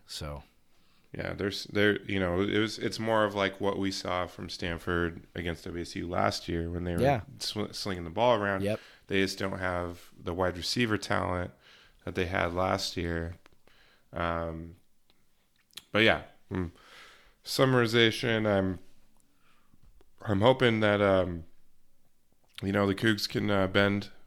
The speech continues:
Speaker 2: or bend, not break. I, I'm, I'm resigned to the fact that Fehoko is gonna score, like, an eighty-yard touchdown,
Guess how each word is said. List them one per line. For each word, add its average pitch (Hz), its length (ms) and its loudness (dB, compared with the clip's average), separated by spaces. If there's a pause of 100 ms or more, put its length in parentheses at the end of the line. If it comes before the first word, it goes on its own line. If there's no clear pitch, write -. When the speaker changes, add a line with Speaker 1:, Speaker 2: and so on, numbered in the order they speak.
(220)
Speaker 2:
or 90 260 -2
bend, 98 300 0
not 98 180 0
break. 92 420 0 (720)
I, - 340 -2
I'm, 98 280 -2 (240)
I'm 92 220 0
resigned 101 380 4
to - 80 -14
the 98 60 -2
fact 98 360 2
that 101 180 -2
Fehoko 92 480 2
is 87 140 -2
gonna 90 180 -2
score, 92 380 0
like, 87 180 -2
an 87 80 -2
eighty-yard 85 400 -2
touchdown, 95 600 -6